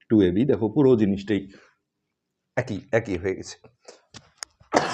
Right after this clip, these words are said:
তো এটা বর্গের সূত্র অনুসারে আমরা <clears throat> যদি পড়ি যে স্কয়ার মাইনাস টু এ বি প্লাস বি স্কয়ার, তো এটা সমান হচ্ছে a,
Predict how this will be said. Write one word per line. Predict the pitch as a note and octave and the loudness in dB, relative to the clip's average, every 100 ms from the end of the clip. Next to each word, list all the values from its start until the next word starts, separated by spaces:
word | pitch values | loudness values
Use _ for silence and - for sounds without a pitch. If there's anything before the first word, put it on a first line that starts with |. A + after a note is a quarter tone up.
| - - - _ _ _ _ _ _ _ _ _ _ - | -8 -10 -18 _ _ _ _ _ _ _ _ _ _ 0
তো | |
এটা | C3 B2+ | 2 4
বর্গের | C3+ D3+ | 4 2
সূত্র | D3+ D3+ C#3+ | -4 -2 -2
অনুসারে | D3 D#3 D3+ | -2 -4 -4
আমরা | D#3+ A#2 A#2 - | -4 -2 -2 -2
<clears throat> | - A#2+ B2+ | -2 0 0
যদি | G#2+ G#2 | 0 0
পড়ি | B2 A2 | 0 0
যে | F#2+ G#2+ G2+ | 0 0 -2
স্কয়ার | - - F#2 A#2 | -6 -2 -2 0
মাইনাস | G#2 F#2+ F#2 - | -2 -2 -4 -2
টু | G#2+ | 0
এ | G2+ | 2
বি | G2 | 0
প্লাস | F#2+ F#2 F2+ | -4 -4 -4
বি | F2+ | -6
স্কয়ার, | F2 G#2+ D#3+ - _ _ _ _ _ | -4 -2 -2 -4 _ _ _ _ _
তো | A2 G#2+ | 2 2
এটা | A2+ A2 | 2 0
সমান | - G#2+ | -2 -4
হচ্ছে | G2+ G2+ G2+ G2 | -6 -4 -4 -2
a, | G#2 G2 F#2 F3+ | -2 -2 -2 -4